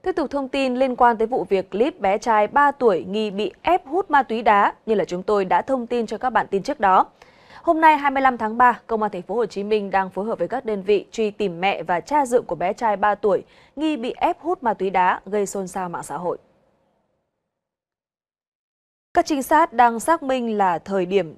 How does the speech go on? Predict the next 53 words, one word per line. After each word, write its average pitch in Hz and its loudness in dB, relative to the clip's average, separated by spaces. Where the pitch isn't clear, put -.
địa 214 -2
điểm 190 0
xảy 185 -2
ra 196 0
sự 190 -4
việc 180 0
cũng 120 -8
như 226 -2
là 185 0
truy 208 -6
tìm 185 -4
người 175 -2
mẹ 165 -4
và 170 -6
cha 208 -2
dượng 135 -6
của 175 -6
bé. 185 2
Lực 285 2
lượng 262 4
chức 349 -2
năng 294 2
đang 269 2
làm 190 2
việc 190 2
với 196 2
cha 294 0
ruột 220 0
của 185 -2
bé 180 0
ngụ 294 -2
tại 220 0
quận - -2
tám, 196 2
Thành 214 -4
phố 202 -2
Hồ 226 0
Chí 208 -4
Minh 233 4
để 190 -2
làm 165 -2
rõ 175 0
sự - -2
việc. 185 2
Theo 247 4
đó, 214 4
cha - 0
ruột 190 -2
của 175 -2
cháu 190 -2
bé 196 2
cho 226 0
biết 277 -2